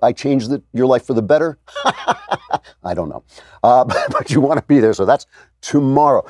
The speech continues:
So Donald Trump tonight is gonna make a speech from the Oval Office on border security. And I wanna examine this because I wanna talk about the f-, how, what politics is really like.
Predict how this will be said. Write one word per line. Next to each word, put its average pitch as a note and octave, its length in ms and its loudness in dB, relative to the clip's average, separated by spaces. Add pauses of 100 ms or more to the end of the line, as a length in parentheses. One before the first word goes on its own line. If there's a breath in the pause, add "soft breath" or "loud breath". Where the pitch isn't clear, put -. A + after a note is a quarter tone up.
(120 loud breath)
So F#3 260 2 (840)
Donald G#3+ 340 0
Trump F3 160 0
tonight A#2 440 0
is G2+ 60 -4
gonna G2 180 -2
make B2+ 200 -2
a C#3 40 -6
speech - 460 -8 (760)
from E3 160 2
the D3+ 120 0
Oval A#2+ 280 2
Office F#2+ 300 0
on F#2 120 -4
border F#2 260 -4
security. F2 360 -8 (220 loud breath)
And F3 80 0
I - 20 2
wanna C4+ 200 0
examine B2+ 420 0
this F2+ 160 -6
because A2+ 240 -6
I B2+ 40 2
wanna G#3 200 -4
talk - 320 -2
about D#2 340 -6 (280)
the - 80 -4
f-, - 200 -12 (320)
how, - 220 0
what B3 180 2
politics A3 460 -2
is B2 80 -2
really A#2 340 2
like. - 280 -12